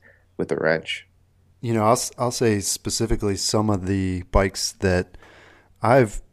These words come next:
Speaker 2: had delivered to me directly, usually the only thing you gotta do is, like, put the wheels on and attach the handlebar. I mean,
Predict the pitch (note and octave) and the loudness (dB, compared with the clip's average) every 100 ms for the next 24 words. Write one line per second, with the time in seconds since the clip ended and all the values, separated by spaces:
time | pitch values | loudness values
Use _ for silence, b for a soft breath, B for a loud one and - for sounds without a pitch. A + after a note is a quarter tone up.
0 | _ _ _ - - G2+ G2 F2 - F#2+ | _ _ _ -16 -4 0 0 -2 -6 -2
1 | G#2 G2+ F2+ G2+ G2 F#2+ F#2+ - G2+ G2 | 0 -2 -4 -4 -2 0 -2 -2 -4 -4
2 | G#2+ G#2+ D#3+ F#3 C3 A2+ G#2+ G2+ G#2+ - | -8 -2 -2 2 2 4 2 -2 -6 -4
3 | B2+ D#3 C#3 C#3+ C#3 B2+ B2 G#2 G2 C#3+ | 0 0 2 0 2 4 4 2 0 0
4 | A#2 F2 E2+ F2 F2 _ _ - - - | 0 -2 -2 -4 -4 _ _ 4 6 4
5 | F2+ A2 C3 B2 B2+ B2 B2+ A2 F2 E2+ | -2 2 2 2 2 2 0 -2 -4 -8
6 | E2+ - - G#2 A2 - F#2+ G#2+ A2 F#2+ | -12 -14 -6 -2 -2 -4 -8 -6 -6 -4
7 | F2+ E2+ E2 - _ F2+ F2+ F#2 F2 | -4 -4 -6 -14 _ -10 -8 -8 -10